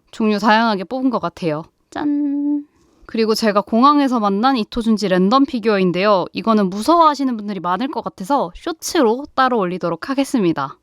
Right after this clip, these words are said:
배려심 쩔죠? 그래도 궁금하다는 분들이 꽤 계셔서 보여드리긴 할게요. 마지막으로 엄청나게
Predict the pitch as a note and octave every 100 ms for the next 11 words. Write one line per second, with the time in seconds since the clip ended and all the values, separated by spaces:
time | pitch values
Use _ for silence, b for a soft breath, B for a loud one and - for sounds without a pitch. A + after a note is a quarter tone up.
0 | _ - F#3 F3+ F3 D#3+ A#3 B3 G#3 B3+
1 | - b b b - - A3 G#3+ A#3+ B3+
2 | E4 F#4 E4 D4+ C4+ A#3 A3+ G3+ G3+ -
3 | C#4+ F#3+ F3+ F#3+ D4+ - _ _ _ -
4 | A3+ G#3+ F#3+ F3+ F#3+ A3 A3 F3 A3 -
5 | _ - F#3 G3 B3+ C#4+ B3 G#3 A3 E4
6 | - _ - - - F4+ E4+ E4 E4 D4